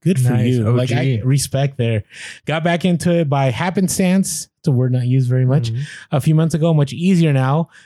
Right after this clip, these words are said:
Speaker 1: Found your podcast and I've been binging on it for about a month <laughs> currently on
Speaker 2: Nice.
Speaker 1: episode a hundred and forty-six, and listen to it every day. Lots of windshield time with my w-, job.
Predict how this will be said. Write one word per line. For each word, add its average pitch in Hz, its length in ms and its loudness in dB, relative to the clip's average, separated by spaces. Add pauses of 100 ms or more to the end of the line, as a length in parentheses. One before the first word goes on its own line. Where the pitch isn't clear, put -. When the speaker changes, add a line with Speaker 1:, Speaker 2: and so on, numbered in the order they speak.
(120)
Speaker 1:
Found 160 180 0
your 165 100 2
podcast 156 400 0
and 156 80 0
I've 139 100 2
been 131 160 2
binging 151 340 2
on 147 80 2
it 143 100 0
for 139 120 0
about 127 280 0
a 127 40 0
month 131 480 2
<laughs> - 20 -6
currently 156 320 0
on 143 80 2
Speaker 2:
Nice. 147 120 0 (160)
Speaker 1:
episode 127 160 0 (320)
a 117 80 -2
hundred 190 300 0
and 160 140 0
forty-six, - 1040 -2 (360)
and 139 100 0
listen 170 200 2
to 165 140 0
it 160 80 0
every 160 220 0
day. 151 240 2
Lots 143 260 0
of 143 160 -2
windshield 151 420 0
time 147 220 2
with 139 160 0
my 139 100 0
w-, 135 240 0
job. 131 500 0